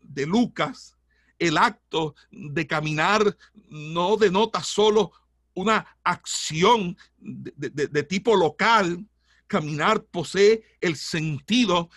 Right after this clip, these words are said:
de una experiencia moral, es caminar en los mandamientos. El discípulo se encuentra relacionado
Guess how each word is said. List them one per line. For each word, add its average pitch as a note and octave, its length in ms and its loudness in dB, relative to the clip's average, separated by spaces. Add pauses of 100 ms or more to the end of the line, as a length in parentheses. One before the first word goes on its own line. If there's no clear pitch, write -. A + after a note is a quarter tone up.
de D3+ 340 -6
una E3+ 180 -2
experiencia F#3+ 920 -2 (160)
moral, D3+ 840 0 (280)
es E3+ 140 -4
caminar F#3+ 720 0 (240)
en D#3 220 -6
los D#3 280 -8
mandamientos. D3+ 1200 -2 (560)
El D#3+ 180 -2
discípulo A#3 720 -2 (140)
se - 280 -8
encuentra G#3+ 1000 0
relacionado E3 1000 -2